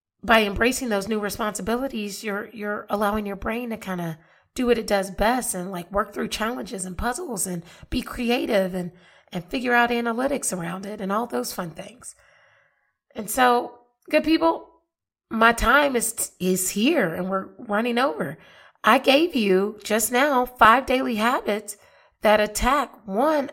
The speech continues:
of the most important muscles in the body, brain function. And I also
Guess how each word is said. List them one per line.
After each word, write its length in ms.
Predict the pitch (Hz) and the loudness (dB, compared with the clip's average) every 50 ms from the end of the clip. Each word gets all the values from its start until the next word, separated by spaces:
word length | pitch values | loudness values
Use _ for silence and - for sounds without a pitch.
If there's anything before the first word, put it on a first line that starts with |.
| - | -4
of 140 | - 208 208 | -6 -4 -2
the 80 | 220 226 | -2 -4
most 340 | 220 220 226 233 226 - - | -2 0 -2 -2 -2 -4 -4
important 880 | 233 214 214 - - - 214 226 269 320 320 - - 196 180 208 - - _ - | -4 -4 0 0 0 2 2 2 2 2 0 -4 -6 -6 -6 -6 -8 -12 _ -8
muscles 500 | - 196 233 269 285 285 - 196 180 185 | -2 2 2 2 2 2 -2 -4 -4 -4
in 180 | 196 185 190 196 | -4 -6 -4 -6
the 80 | 208 | -4
body, 600 | 185 247 254 339 381 311 - 156 175 185 - _ _ _ _ _ _ _ _ _ _ _ _ _ _ _ _ _ _ _ _ _ _ _ _ - | 0 0 0 0 0 -4 -6 -8 -10 -12 -16 _ _ _ _ _ _ _ _ _ _ _ _ _ _ _ _ _ _ _ _ _ _ _ _ 0
brain 360 | - - 302 381 427 403 339 | 4 4 6 6 4 2 -2
function. 720 | - - - 160 147 143 - - - 175 - - - 185 _ _ _ _ _ _ _ _ _ _ _ _ _ _ _ _ _ _ _ _ _ - | -4 -4 -6 -6 -6 -6 -6 -8 -8 -8 -12 -16 -18 -20 _ _ _ _ _ _ _ _ _ _ _ _ _ _ _ _ _ _ _ _ _ -6
And 160 | - 240 233 233 | -4 0 2 4
I 120 | 220 220 | 4 4
also 920 | - - 233 277 302 302 - - 233 196 185 185 185 214 240 - - _ | 6 8 8 8 8 6 4 4 6 6 6 6 4 2 0 -6 -14 _